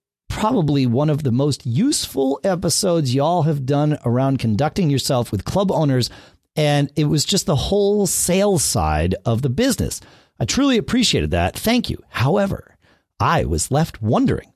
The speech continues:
if you had any advice on how to make the initial contact with a club. Is it better to go in person with demo or materials in hand, or to send a carefully composed email with links to videos? In my experience," he says,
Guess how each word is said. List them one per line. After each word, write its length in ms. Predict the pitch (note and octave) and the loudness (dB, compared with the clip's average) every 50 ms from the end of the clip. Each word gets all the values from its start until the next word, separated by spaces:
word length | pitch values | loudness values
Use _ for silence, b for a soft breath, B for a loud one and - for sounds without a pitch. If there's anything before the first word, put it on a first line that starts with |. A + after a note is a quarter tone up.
| _ _ _ | _ _ _
if 160 | - A2 - | -6 -4 -2
you 100 | C3+ B2 | 0 0
had 440 | A2 - D#3 E3 F#3 G3+ G#3 G3+ G#3 | 0 2 2 2 2 2 2 2 0
any 360 | - - D#3 E3 E3+ E3 E3 D#3+ | 0 0 0 2 2 2 2 2
advice 480 | D3 C3+ B2 G#2+ E2+ D#2 D#2+ - - - | 0 0 0 0 0 -2 -2 -4 -4 -2
on 140 | A#2+ A2 | -2 -2
how 320 | - - - - D#3+ F#3+ G3+ | -4 -4 -4 -2 -2 0 2
to 80 | F#3+ | 2
make 280 | D#3 C3 B2 A#2 A2 - | 2 2 2 0 0 -2
the 140 | - C#3 B2 | 0 0 2
initial 560 | G#2 A#2+ C#3 D#3+ G#3+ B3 A#3 - - A2+ F#2+ | 2 2 2 2 2 2 2 0 0 -2 -2
contact 760 | - - D#2+ D2+ C#2 C2+ - - - B1 B1 B1+ - - b b b b b b _ | -4 -6 -8 -8 -8 -8 -10 -10 -10 -10 -10 -12 -14 -16 b b b b b b _
with 140 | - G#2+ G2+ | -2 -2 0
a 40 | G2 | -2
club. 500 | - - - A#3 A#3+ D#3 - - - b b b b b _ _ - | -2 -2 0 0 2 0 0 -2 -6 b b b b b _ _ -2
Is 100 | A#2+ A#2 | -2 -2
it 140 | B2+ A#2 | -2 0
better 180 | B2+ C3+ C3+ D3+ | 0 0 2 2
to 80 | D3+ C3+ | 2 2
go 200 | C3+ C3 A#2+ A2 | 2 2 2 2
in 100 | G#2+ F#2 | 0 0
person 500 | - C#3+ F3 F#3 - - D4+ E4+ D#4+ - _ | 0 0 0 2 2 0 0 -2 -4 -4 _
with 160 | F#2 E2 - | -6 -6 -4
demo 520 | - F#2+ F2+ F#2 G#2+ G#2 G#2 G#2 G2+ F#2+ - _ | -2 -2 0 2 2 2 2 2 0 -2 -4 _
or 100 | - E2+ | -4 -2
materials 640 | D2 D2+ D#2 - - A#2 B2 A#2+ A#2 A2+ A#2 A2 - | -2 -2 -2 -2 -2 0 0 2 2 2 0 0 0
in 100 | A2+ G2 | 0 0
hand, 460 | G#2 G#2 D3+ G3 A3 A3 A#3 A#3+ A3+ B B B B B B B _ | 0 2 2 2 2 2 2 0 0 B B B B B B B _
or 100 | - D3 D3 | -4 -2 -2
to 120 | - C3 | -2 -2
send 240 | - - D#3+ D3+ C#3+ | 0 0 0 0 0
a 40 | - | -2
carefully 500 | - - D3 D#3 E3 - - D3 C3 A#2 | -2 -2 0 0 0 -2 -2 -2 -2 0
composed 500 | - G2 G2+ F#2 G2 A2 F#2 F#2 - - - | 0 0 0 0 2 0 0 0 -2 -4 -2
email 420 | D#3 F3+ F#3+ F3+ F3+ E3+ E3 E3 | -2 0 2 2 2 2 0 0
with 180 | D3+ C3+ G2 D#2+ | 0 0 -2 -2
links 300 | F2 F2+ F2+ F2 - - | -2 -2 -2 -2 -4 -6
to 120 | - - D2+ | -8 -8 -6
videos? 520 | C#2+ A#2+ D3 F3+ F3 E3+ D#3+ D#3 D3+ - b b b b b _ - | -2 -2 0 0 2 2 2 0 0 -2 b b b b b _ -4
In 140 | B2 A#2 | -2 0
my 160 | A#2+ C#3 E3+ F#3+ | 0 2 0 0
experience," 640 | D#3+ - - - D#3 D3+ D3 C#3+ C#3 C#3+ C3 - | 0 -2 -2 -2 0 0 2 2 0 0 -2 -2
he 100 | - C3 | -4 -4
says, 380 | A2+ - - C#3 C3+ C3+ A#2+ | -4 -2 -2 0 0 0 -2